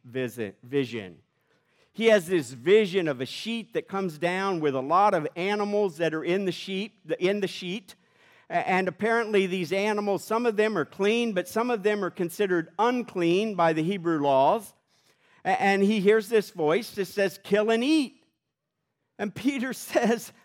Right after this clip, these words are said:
"Huh, no way. Um, I'm a good Jewish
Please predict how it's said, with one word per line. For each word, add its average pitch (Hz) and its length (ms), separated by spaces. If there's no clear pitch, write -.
"Huh, 269 220
no 269 520
way. 285 800
Um, 208 420
I'm 302 260
a 269 80
good 196 640
Jewish 247 640